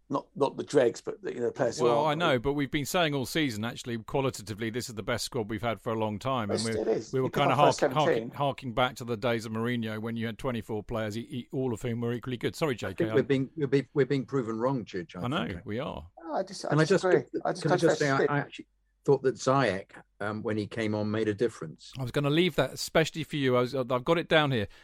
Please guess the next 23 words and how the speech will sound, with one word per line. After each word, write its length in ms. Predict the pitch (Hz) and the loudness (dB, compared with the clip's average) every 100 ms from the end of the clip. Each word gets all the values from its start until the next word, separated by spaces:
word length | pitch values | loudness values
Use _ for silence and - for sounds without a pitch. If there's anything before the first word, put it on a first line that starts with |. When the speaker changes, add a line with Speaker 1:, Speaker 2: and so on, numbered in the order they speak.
| - | -2
Speaker 2:
The 220 | 147 147 | 2 4
enigma 560 | 165 196 180 185 185 175 | 6 4 4 6 6 6
that 180 | 170 | 4
is 260 | 160 165 127 | 2 0 4
Ziyech. 600 | 160 143 110 113 - - - _ - | 6 6 4 0 -6 -8 -10 _ -6
Tuchel 280 | - 185 185 | 4 6 6
Speaker 3:
Yes. 100 | 147 | 4
Speaker 2:
likes 340 | 135 127 123 - | 6 4 2 -2
him, 120 | 131 | 0
J 240 | 127 135 | 2 2
K. 360 | 127 160 175 175 _ _ _ | 2 2 2 -2 _ _ _
Speaker 3:
Yes. 440 | 117 110 95 - - | 0 0 -2 -12 -2
Well, 160 | 143 156 | 4 6
I, 140 | 165 165 | 6 6
I, 220 | 175 175 - _ _ _ _ _ _ - - _ _ _ - - - - | 6 4 -2 _ _ _ _ _ _ -20 -20 _ _ _ -20 -20 -16 -8
he, 160 | 170 | -6
he's 180 | - 165 | -2 -2
beginning 640 | 139 156 139 190 190 170 156 | 2 2 6 6 6 2 0
for 160 | - | -2
me 320 | 147 143 120 110 | 0 2 0 -4
to 140 | - | -12
come 340 | - 135 127 | -6 -2 -2
good. 320 | 117 127 95 | 2 4 4